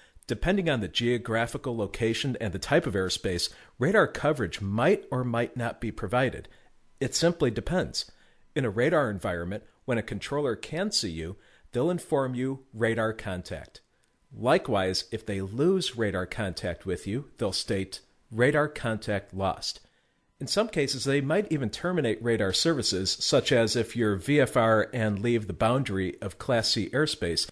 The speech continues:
And in that situation, they'll state, "Radar service terminated."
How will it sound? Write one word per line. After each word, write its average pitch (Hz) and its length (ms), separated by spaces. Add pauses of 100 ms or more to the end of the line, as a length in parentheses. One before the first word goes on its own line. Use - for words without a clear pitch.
(280)
And 123 120
in 113 80
that 170 180
situation, 107 680
they'll 123 240
state, - 560 (140)
"Radar 135 380
service 101 420
terminated." 156 640